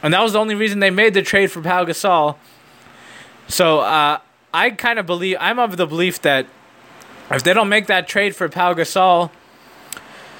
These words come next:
that the Lakers don't make the playoffs that year.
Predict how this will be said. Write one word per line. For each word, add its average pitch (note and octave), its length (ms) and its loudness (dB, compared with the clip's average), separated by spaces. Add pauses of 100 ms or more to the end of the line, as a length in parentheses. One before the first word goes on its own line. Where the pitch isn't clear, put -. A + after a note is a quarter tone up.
(420)
that D3 360 0 (1200)
the D3+ 140 0
Lakers F#3 320 0
don't F3 160 -2
make F3 160 -2
the D#3+ 80 -4
playoffs F#3+ 420 0
that B2 180 -4
year. A2+ 300 -10